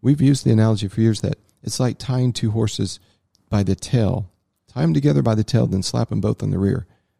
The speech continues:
That's what it looks like in your financial world. You, you're not, you, you don't have a direction. You might even say mathematically a third, a third, and a third, that the one that's buying, the third that's holding, third that's selling, is leaving you in, like, neutral nowhere land. This is what we find.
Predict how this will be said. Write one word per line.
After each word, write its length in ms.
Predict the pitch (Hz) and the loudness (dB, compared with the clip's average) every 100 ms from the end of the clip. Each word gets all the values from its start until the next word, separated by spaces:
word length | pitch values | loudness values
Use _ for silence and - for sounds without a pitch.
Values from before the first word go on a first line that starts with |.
| - | -6
That's 200 | 147 - | -4 -2
what 140 | 175 | -2
it 80 | - | 0
looks 240 | 131 - | -2 -2
like 200 | 127 113 | -4 -4
in 120 | 110 104 | -2 -2
your 100 | 104 | -2
financial 480 | - 101 104 - | -2 -2 -2 -2
world. 280 | 101 104 104 - _ _ _ | -4 -2 -4 -10 _ _ _
You, 100 | - | -10
you're 240 | - 139 170 | -4 0 2
not, 300 | 147 135 - _ _ _ | 2 0 -4 _ _ _
you, 140 | 131 | -6
you 140 | - 151 | 2 2
don't 200 | 156 117 | 2 0
have 220 | 151 160 | 0 0
a 40 | |
direction. 420 | 123 101 90 - 85 _ - | 0 0 -2 -6 -12 _ -6
You 120 | 185 | 0
might 180 | 175 147 | 2 2
even 160 | 123 | 2
say 180 | - 120 | 0 0
mathematically 680 | 113 104 - 123 131 - 98 | 2 0 0 0 0 0 0
a 60 | |
third, 240 | - 113 104 | 2 0 0
a 40 | |
third, 220 | 107 113 | 0 0
and 100 | 101 | 0
a 40 | - | 0
third, 300 | 117 147 139 _ - - - | 0 0 -4 _ -20 -20 -8
that 140 | - 110 | -4 -2
the 60 | |
one 160 | 110 123 | 0 0
that's 140 | 110 | 0
buying, 420 | - 110 123 139 131 _ _ _ _ - | -2 0 0 -2 -6 _ _ _ _ -4
the 120 | 107 | 0
third 240 | - 123 | 2 2
that's 140 | 110 - | 2 0
holding, 280 | 123 123 | 0 0
third 220 | 107 117 113 | 0 0 0
that's 180 | 104 | -4
selling, 380 | - 120 131 135 - _ _ | -2 -2 0 -2 -6 _ _
is 160 | 123 113 | -6 0
leaving 240 | 131 123 | 2 4
you 160 | 131 135 | 4 4
in, 80 | 110 | 2
like, 180 | 101 98 | 0 0
neutral 360 | 113 117 117 | 0 0 0
nowhere 340 | 107 120 107 98 | 2 2 2 0
land. 380 | 92 90 - - _ _ _ _ | -2 -6 -10 -14 _ _ _ _
This 240 | 135 185 | 0 0
is 160 | - 185 | 0 -2
what 160 | - - | -4 0
we 140 | 117 | -2
find. 440 | - 123 110 - | 0 -2 0 -2